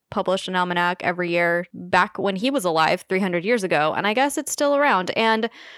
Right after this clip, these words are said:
I feel like they probably know a thing or two about the weather, having been around for a long time. And they, in the almanac, say that it's gonna be a harsh winter. And last year,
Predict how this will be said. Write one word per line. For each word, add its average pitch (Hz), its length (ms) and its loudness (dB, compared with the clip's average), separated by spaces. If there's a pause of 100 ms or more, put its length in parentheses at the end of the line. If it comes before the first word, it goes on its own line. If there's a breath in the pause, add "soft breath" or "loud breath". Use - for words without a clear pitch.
(280 loud breath)
I 285 100 -2
feel 349 160 -2
like 339 100 -2
they 330 100 -2
probably 277 300 -2
know 285 160 0
a 262 40 0
thing 208 160 -4
or 196 60 -4
two 202 140 -2
about 190 180 -2
the 190 60 0
weather, 196 280 2
having 190 220 -2
been 185 100 0
around 185 200 -2
for 196 100 -2
a 185 60 0
long 180 200 -4
time. 190 380 -2
And 185 300 -4
they, 247 560 2
in 185 100 -4
the 165 80 -2
almanac, 185 580 0 (160)
say 185 600 0
that 190 360 0
it's 196 140 -6
gonna 220 160 -4
be 196 80 -2
a 196 80 0
harsh 196 240 0
winter. 190 420 -4 (120)
And 208 160 0
last 247 340 2
year, 196 300 2